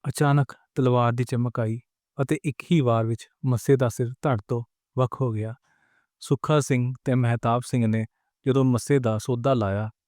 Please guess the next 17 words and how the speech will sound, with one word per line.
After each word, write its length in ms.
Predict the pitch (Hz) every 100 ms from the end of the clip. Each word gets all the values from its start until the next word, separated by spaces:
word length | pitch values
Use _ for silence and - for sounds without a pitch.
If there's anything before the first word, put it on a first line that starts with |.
| -
ਤਾਂ 200 | 131 131
ਵਾਪਸ 380 | 127 117 - 135 131
ਜਾਣ 240 | 120 117
ਤੋਂ 140 | 120
ਪਹਿਲਾਂ 360 | 110 123 123 113 - _ _ _ -
ਇਹ 140 | 143 135
ਥਾਂ 180 | 120 120
ਉੱਤੇ 400 | 120 - 110 117 - _
ਆਪਣੇ 400 | 139 127 127 123 120 _ _ _ _ -
ਘੋੜਿਆਂ 360 | 170 139 113 120
ਨਾਲ 200 | 113 113
ਚੱਕਰ 320 | - 127 139
ਲਗਾਇਆ 460 | 131 113 104 98 101 _ _ _ _ _ -
ਅਤੇ 300 | 139 131 127 110 _ -
ਵੈਰੀਆਂ 420 | 120 120 127 139
ਨੂੰ 140 | 139
ਲਲਕਾਰਿਆ। 600 | 120 110 107 101 101 98